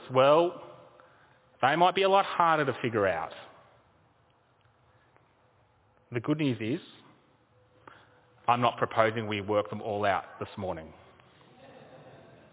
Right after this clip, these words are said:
But as we approach each issue, we have a wonderful opportunity.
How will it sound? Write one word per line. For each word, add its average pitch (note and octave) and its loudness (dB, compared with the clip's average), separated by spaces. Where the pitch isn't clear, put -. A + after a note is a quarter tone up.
But C#3+ 6
as E3+ 4
we D3+ 2
approach C#3+ 0
each B2 -6
issue, B2 -6
we A#2+ -2
have A#2+ 0
a A2+ -2
wonderful A#2 0
opportunity. F#2 -6